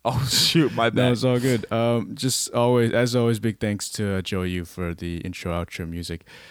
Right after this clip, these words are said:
Speaker 2: Uh, you guys can find us dis-, uh, in,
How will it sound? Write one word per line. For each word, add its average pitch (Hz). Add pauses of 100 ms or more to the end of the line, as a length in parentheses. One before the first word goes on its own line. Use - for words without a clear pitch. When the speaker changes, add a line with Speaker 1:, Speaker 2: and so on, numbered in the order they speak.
(340)
Speaker 2:
Uh, 73
you 82
guys 87
can 98
find 95
us 87
dis-, -
uh, 87
in, 101